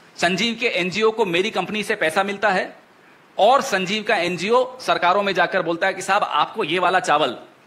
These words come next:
कौन सा चावल जो मेरी कंपनी बनाती है, ये चावल आपको कंपलसरी कर देना चाहिए। छोटा लब्बो लबाब इस पूरी कहानी का ये है। ये है हमारा अमृतकाल।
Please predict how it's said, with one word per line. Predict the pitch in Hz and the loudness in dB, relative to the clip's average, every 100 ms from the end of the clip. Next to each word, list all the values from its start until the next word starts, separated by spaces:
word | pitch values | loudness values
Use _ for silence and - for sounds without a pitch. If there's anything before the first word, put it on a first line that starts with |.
| _ _ - | _ _ -8
कौन | 123 | -6
सा | 156 180 | -4 0
चावल | 185 262 | 2 2
जो | 262 202 | 0 -4
मेरी | 175 165 | -2 -2
कंपनी | 165 131 131 | -4 -6 -8
बनाती | 113 - - | -8 -10 -16
है, | 131 _ _ _ _ _ - _ - | -20 _ _ _ _ _ -20 _ 0
ये | 233 | 0
चावल | 196 175 180 | 2 2 2
आपको | 151 208 | 0 -2
कंपलसरी | 180 175 170 135 | -2 -2 -4 -6
कर | 98 | -8
देना | 95 101 | -10 -8
चाहिए। | 156 156 | -10 -6
छोटा | 240 240 240 | -4 0 2
लब्बो | 185 226 | 2 2
लबाब | 196 170 180 | 4 4 2
इस | 165 | -2
पूरी | - 262 285 | -6 -6 -2
कहानी | 147 143 139 | -2 -2 -4
का | 123 | -6
ये | 90 | -8
है। | - - - - - _ - _ _ _ _ _ _ _ _ _ _ _ _ _ _ _ _ _ - | -12 -20 -20 -20 -20 _ -20 _ _ _ _ _ _ _ _ _ _ _ _ _ _ _ _ _ -2
ये | 214 | 0
है | 180 196 | 4 2
हमारा | 151 151 120 | 4 2 2
अमृतकाल। | - - 165 165 - 98 80 | -2 -4 0 0 0 -6 -6